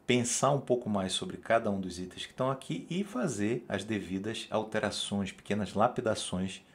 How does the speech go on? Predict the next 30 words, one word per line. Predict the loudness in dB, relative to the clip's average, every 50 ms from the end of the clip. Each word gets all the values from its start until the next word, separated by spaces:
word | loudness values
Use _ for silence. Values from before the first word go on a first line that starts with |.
| -20 -20 -20 -20 -20 -10 -6
no | -6 -4
que | -2 -2 -2
ele | 0
tá | 0 0 0
trazendo. | 2 2 0 0 0 -2 -4 -8 -10 -12 -2 2
Então, | 2 4 4 2 -2 -6 -14 -20 -20 -20 -20 -20 0 2
ele | 4 6 6
trouxe | 4 4 4 4 4 4 2 0
aqui | -4 -6 -6 -4 -4 -4 -4 -2 0
as | 0 0 0
cinco | 0 -2 -2 -2 -4
sugestões. | -4 -6 -2 0 0 0 0 -2 -2 0 0 2 0
A | 0
primeira | 0 0 2 4 4 6 4
dela, | 4 4 2 2 2 2
mentoria | 0 0 0 0 0 0 0 2 4 4 4 2 2
estratégica | 0 -4 -4 0 2 2 2 2 0 0 0 0 0 -4 -6 -4
em | -2
modelos | -2 -2 -2 -2 -4 -4 -4 -4
de | -2
negócios. | -2 -2 -2 2 4 6 6 6 6 4 0 -6 -8 -14 -20 -20 -20 -20 -20 -20 -20 -20 -20 -20 -20 -20 -20 -20 0 8
A | 8 10
segunda, | 10 10 6 2 2 4 6 6 6 6 4 2 2
metodologia | 6 6 6 6 6 2 -2 2 2 4 4 4 2 0 0 2 4 4 4 2 -2 -10 -20 -20 -20 -20 -16 -8
de | -4 -2
startup | -2 2 6 6 6 6 4 6 6 6 6 6 2 -2
e |
inovação. | -2 0 2 4 4 4 4 4 4 4 4 4 4 2 0 -4 -10 -20 -20 _ _ _ _ _ _ _ _ _ _ _ _ _ _ _ -20 -4 4
A | 6 6
terceira, | 8 10 10 10 10 8 8 10 10 10 10 10 8 4 0